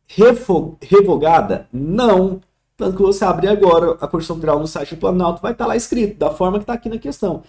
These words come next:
Ela não foi revogada, tá? Ela não foi revogada. Ela perdeu, na verdade, a aplicabilidade. A letra C, não foi revogada e exatamente por isso continua sendo aplicável pelo Poder Judiciário brasileiro. Não,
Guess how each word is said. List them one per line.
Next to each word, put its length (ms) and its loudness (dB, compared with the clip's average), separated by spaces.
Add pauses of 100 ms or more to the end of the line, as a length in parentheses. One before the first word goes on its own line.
(160)
Ela 180 0
não 380 0
foi 280 -2
revogada, 920 -2 (300)
tá? 400 -8 (140)
Ela 160 -6
não 240 -4
foi 120 -6
revogada. 640 -6 (340)
Ela 160 -4
perdeu, 360 -2
na 80 0
verdade, 640 -2
a 160 2
aplicabilidade. 1080 -4 (400)
A 60 -6
letra 260 0
C, 380 -6 (260)
não 300 -2
foi 140 -8
revogada 760 0
e 120 2
exatamente 480 -2
por 180 -10
isso 280 -6
continua 520 0
sendo 400 0
aplicável 720 -2
pelo 160 -8
Poder 260 -4
Judiciário 480 -4
brasileiro. 380 0
Não, 840 0